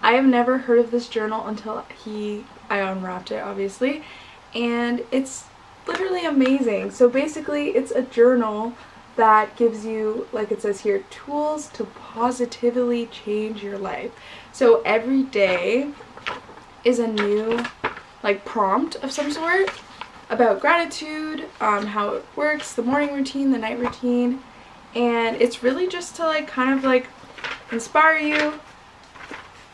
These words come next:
allow you to get your, you know, emotions out on paper. We can read it, like, it asks you to put, like, how you're feeling today, your daily, like, gratitude stuff,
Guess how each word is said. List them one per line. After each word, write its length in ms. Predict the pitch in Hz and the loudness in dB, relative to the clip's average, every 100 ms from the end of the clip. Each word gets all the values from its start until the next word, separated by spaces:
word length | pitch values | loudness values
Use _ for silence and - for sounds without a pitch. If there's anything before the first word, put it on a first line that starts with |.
| - | 0
allow 360 | 247 240 220 233 | 4 6 6 4
you 300 | 240 240 240 | 2 0 -2
to 180 | - 233 | -4 0
get 300 | 240 226 - | 2 2 2
your, 480 | 226 214 208 220 - - - | 0 2 2 0 -6 -12 -4
you 100 | 254 | 0
know, 240 | 240 240 247 - - - | 2 0 -4 -18 -20 -8
emotions 460 | 226 226 233 262 247 | -2 0 0 0 0
out 140 | 233 | 0
on 180 | - 220 | 0 -4
paper. 460 | 214 220 220 226 226 | -2 -4 0 2 2
We 80 | |
can 160 | 226 226 | 4 4
read 180 | 208 208 | 4 4
it, 160 | 196 | 4
like, 180 | - 208 | 4 0
it 80 | 214 | 2
asks 280 | 202 208 - | 0 -2 -4
you 80 | 214 | -4
to 80 | |
put, 360 | 196 - 208 - | -4 -2 -2 0
like, 280 | 196 196 - | 0 0 -2
how 180 | - 202 | -2 0
you're 180 | 220 | 2
feeling 360 | 226 247 254 247 | 0 2 2 0
today, 560 | 240 254 277 220 202 208 - - - - - | 0 0 2 2 0 -6 -16 -20 -20 -14 -4
your 140 | 226 | -2
daily, 600 | 226 - 233 240 240 240 | 2 8 10 10 8 6
like, 280 | 226 214 208 | 6 2 0
gratitude 680 | 214 202 220 214 - 196 196 | 0 2 2 -2 -4 -6 -6
stuff, 440 | - 196 190 190 | -8 -6 -6 -8